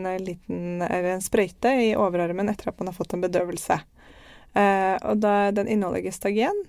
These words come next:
og varer i cirka tre år. Men første gang man får den, burde man kanskje bytte den etter to år. Eh, så det er et langtidsvirkende prevensjonsmiddel med lite fare for brukerfeil.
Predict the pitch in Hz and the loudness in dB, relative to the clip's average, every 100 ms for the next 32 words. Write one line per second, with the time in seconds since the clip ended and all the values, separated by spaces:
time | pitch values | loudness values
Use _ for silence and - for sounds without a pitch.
0 | - 262 247 220 175 175 196 202 180 202 | -4 0 4 4 4 0 -2 -2 -6 -4
1 | - 185 185 185 - - - - - - | 0 2 4 0 -6 -20 -20 -18 -14 0
2 | 185 175 180 - - 214 208 220 - 202 | 2 2 0 -4 -6 -2 0 -2 -2 -2
3 | 190 196 202 208 226 226 214 208 196 208 | -2 -2 0 2 4 4 2 0 -2 -4
4 | 202 196 202 - - - - - - - | -6 -6 -6 -6 -8 -4 -4 -2 -2 -4
5 | - _ _ - - - - - - 208 | -6 _ _ -20 -20 -20 -20 -18 -4 -2
6 | 196 196 196 196 196 208 226 220 220 185 | 0 0 0 0 0 2 4 4 4 0
7 | 170 - - - 185 175 - 185 180 190 | -2 -4 -4 -2 0 0 -2 -6 -2 0
8 | 190 190 - 180 - 175 214 269 349 - | 0 -2 -4 -4 -2 -4 2 0 0 -10
9 | - _ 220 220 202 196 - _ - 214 | -20 _ 0 2 4 2 0 _ -4 0
10 | 220 196 - 185 - 185 170 175 185 190 | 0 -2 -6 -8 0 0 0 -2 0 0
11 | 185 170 185 202 214 | 0 -2 2 2 0